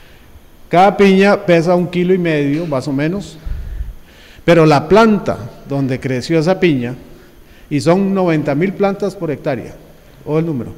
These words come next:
Cuando nosotros empezamos en la ert, en el noventa y dos, eran cincuenta y cinco mil plantas por hectárea, pero ahora los piñeros están sembrando noventa mil plantas por hectárea.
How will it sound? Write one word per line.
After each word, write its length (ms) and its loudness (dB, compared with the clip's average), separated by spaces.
Cuando 180 0
nosotros 280 4
empezamos 480 2
en 140 2
la 180 2
ert, 200 0
en 120 -4
el 100 -2
noventa 380 -2
y 20 -2
dos, 200 0
eran 260 0
cincuenta 480 -2
y 60 -4
cinco 320 -6
mil 200 2
plantas 440 -4
por 120 -6
hectárea, 440 -6
pero 180 0
ahora 280 6
los 200 4
piñeros 440 4
están 280 -2
sembrando 540 0
noventa 600 2
mil 280 4
plantas 540 0
por 160 -2
hectárea. 420 -6